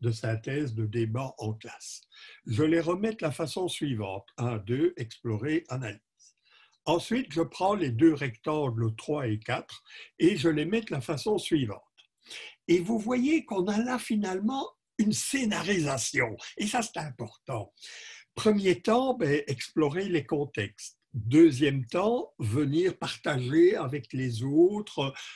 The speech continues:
ce qu'on a trouvé, lever des questions, par exemple.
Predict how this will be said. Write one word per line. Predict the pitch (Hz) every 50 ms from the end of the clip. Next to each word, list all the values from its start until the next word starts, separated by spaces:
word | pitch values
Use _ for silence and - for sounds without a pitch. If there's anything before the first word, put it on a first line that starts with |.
| - _
ce | - - - 151
qu'on | 120 - 165 143 131 131
a | 131 120
trouvé, | 113 - - - 131 120 110 139 143 156 185
lever | 202 196 160 147 151 147 143 123 139 147 147
des | 135 123 131 113
questions, | - - 113 - - - - 151 139 147 175 208 233 220
par | - 170 131 139
exemple. | 143 143 123 117 123 113 101 95 95 - _